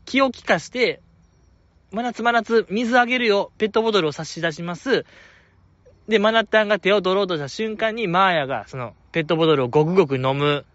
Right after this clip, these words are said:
「おいおいおい！」みたいな、お約束の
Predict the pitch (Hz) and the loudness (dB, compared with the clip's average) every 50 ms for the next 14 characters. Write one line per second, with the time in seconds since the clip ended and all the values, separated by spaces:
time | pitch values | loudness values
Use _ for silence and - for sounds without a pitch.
0 | _ _ - 208 226 247 247 247 262 277 277 294 294 320 320 330 339 359 381 392 | _ _ 0 2 4 4 4 4 4 4 4 4 4 4 2 2 4 4 6 6
1 | 403 403 392 320 220 170 147 151 156 151 160 147 135 131 123 117 110 _ _ _ | 6 4 4 2 0 -4 -8 -10 -8 -6 -4 -4 -4 -6 -8 -12 -14 _ _ _
2 | _ _ _ _ _ _ _ _ _ - 160 170 175 170 - - - 196 170 170 | _ _ _ _ _ _ _ _ _ -10 -6 -6 -6 -6 -8 -10 -12 -12 -10 -8
3 | 180 180 180 180 180 185 190 185 180 180 180 160 | -6 -6 -6 -6 -8 -8 -10 -10 -10 -10 -12 -14